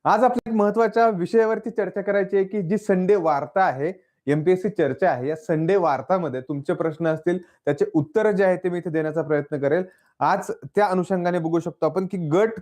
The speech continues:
क पूर्व परीक्षेचा पेपर होता, त्या अनुषंगाने सुद्धा चर्चा होऊ शकते किंवा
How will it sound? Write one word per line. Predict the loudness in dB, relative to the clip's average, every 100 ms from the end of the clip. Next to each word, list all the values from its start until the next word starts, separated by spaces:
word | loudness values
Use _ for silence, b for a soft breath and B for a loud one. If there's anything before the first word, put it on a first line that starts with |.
| -2
क | 0
पूर्व | 0 2 2 2
परीक्षेचा | 0 -4 -4 -2
पेपर | -2 -2 -2
होता, | -2 0 -2 b b b 0
त्या | 0
अनुषंगाने | 0 -2 -2 -2 -2
सुद्धा | 0 0
चर्चा | 2 -2 0
होऊ | -2 -2
शकते | -8 -6 -6 -6 b b
किंवा | 2 2 0